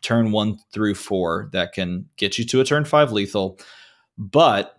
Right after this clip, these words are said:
I decided, "Oh, you know what? I'm gonna give this a try. It's just for fun. Yeah, we're the last match. We both have, you know, a perfect record up until this match. Um, but I'm gonna just try Clayface Global turn one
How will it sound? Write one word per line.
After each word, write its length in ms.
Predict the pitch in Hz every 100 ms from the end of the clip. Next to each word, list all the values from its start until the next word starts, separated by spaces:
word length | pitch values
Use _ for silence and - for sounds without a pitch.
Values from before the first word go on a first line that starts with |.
| _
I 100 | 113
decided, 500 | 113 117 127 113 107 -
"Oh, 100 | -
you 100 | 240
know 80 | 262
what? 260 | 240 240 -
I'm 120 | 196
gonna 140 | 214 175
give 240 | 135 110
this 180 | 110 -
a 60 |
try. 320 | 90 98 92 92
It's 140 | 98
just 220 | - 147
for 140 | - 135
fun. 600 | - 92 90 90 92 87 -
Yeah, 360 | 104 110 104 104
we're 200 | 110 107 92
the 140 | 104
last 420 | 98 95 95 -
match. 360 | 92 90 92 -
We 80 | 92
both 240 | 82 95
have, 380 | 87 80 92 - -
you 80 | 90
know, 100 | 71
a 40 |
perfect 400 | - 95 90 -
record 280 | 80 - 76
up 140 | -
until 180 | - 87
this 220 | 76 -
match. 420 | 69 67 62 -
Um, 380 | 82 76 67 -
but 140 | - 95
I'm 100 | 151
gonna 140 | 214
just 220 | 180 160 - -
try 260 | - 131 127
Clayface 440 | 123 120 117 113
Global 240 | - 107 104
turn 240 | 104 101
one 380 | 98 92 90 95